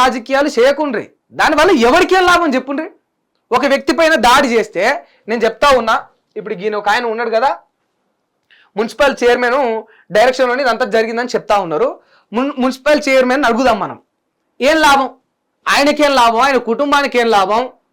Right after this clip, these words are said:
ఆయన మున్సిపల్ చైర్మన్ ని చేసిన వాళ్ళకేం లాభం, కోమటిరెడ్డి వెంకటరెడ్డికి ఏం లాభం, నల్లగొండ బిడ్డలకేం లాభం, కేసీఆర్కి ఏం లాభం,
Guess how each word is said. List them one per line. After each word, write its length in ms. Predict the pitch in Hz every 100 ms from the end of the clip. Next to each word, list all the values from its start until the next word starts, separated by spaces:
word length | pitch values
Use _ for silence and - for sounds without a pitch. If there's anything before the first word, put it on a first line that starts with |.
| _ _ _ _ _ _ -
ఆయన 140 | 240 254
మున్సిపల్ 360 | 254 - 302 196
చైర్మన్ 360 | 254 269 285 277
ని 60 | -
చేసిన 220 | 240 262
వాళ్ళకేం 320 | 302 285 277 247
లాభం, 260 | 208 202 226 254 -
కోమటిరెడ్డి 400 | 247 277 285 262
వెంకటరెడ్డికి 500 | 220 220 277 294 277 262
ఏం 60 | 233
లాభం, 220 | 190 208 233
నల్లగొండ 300 | 208 240 262 202
బిడ్డలకేం 420 | 202 254 277 285 247
లాభం, 260 | 185 190 247 - _ _ _ _ _ _ _ _ _ _ _ _ _ _ _
కేసీఆర్కి 520 | - 277 - 311 294 269
ఏం 60 | 240
లాభం, 180 | 208